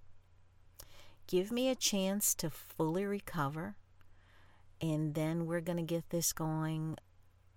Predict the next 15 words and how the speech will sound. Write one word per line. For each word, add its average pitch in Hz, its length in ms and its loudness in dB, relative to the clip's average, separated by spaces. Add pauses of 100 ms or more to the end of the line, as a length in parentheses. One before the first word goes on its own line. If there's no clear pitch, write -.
(460)
on 160 120 2
a 160 60 0
regular 160 400 2
basis 160 840 -2
again, 151 580 0 (520)
and 151 160 0
I'll 147 220 2
get 147 200 -2
my 156 140 0
momentum 160 600 2
back. 151 520 -4 (680)
But 175 160 -4
right 160 280 0
now, 165 340 2
guys, 196 560 0